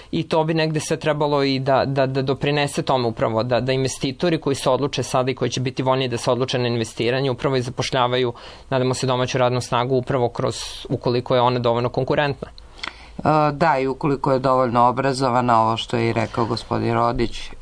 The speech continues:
Speaker 2: da u škole uvedemo zanimanja koja su nekad postojala. Hvala vam puno na učešću u emisiji. Dakle, pričali smo o,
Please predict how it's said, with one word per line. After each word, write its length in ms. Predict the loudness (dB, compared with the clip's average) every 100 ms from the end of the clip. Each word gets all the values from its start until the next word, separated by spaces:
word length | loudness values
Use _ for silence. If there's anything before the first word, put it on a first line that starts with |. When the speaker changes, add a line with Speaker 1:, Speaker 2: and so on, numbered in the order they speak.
| -12
Speaker 2:
da 460 | -4 0 0 0 -2
u 120 | -8
škole 360 | -4 0 2
uvedemo 520 | 2 2 0 0 0 0
zanimanja 540 | 2 2 2 2 2
koja 220 | 0 -2
su 160 | -2 0
nekad 280 | 0 0 -4
postojala. 600 | -4 -4 -6 -4 -2 -4 -8 -16 -12 -12 -12 -14 -14 -14 -16 -14 -14 -12 -14 -14 -4
Hvala 280 | 0 4 4
vam 160 | 4
puno 300 | 2 2 4
na 240 | 6 4 4
učešću 760 | 0 0 -2 -2 0 2 2 2
u 240 | 4 4
emisiji. 680 | 4 2 2 0 0 2 2
Dakle, 360 | 4 2 2 -2
pričali 540 | 0 -2 2 0 0
smo 380 | 0 2 4 4
o, 300 | 2 2 2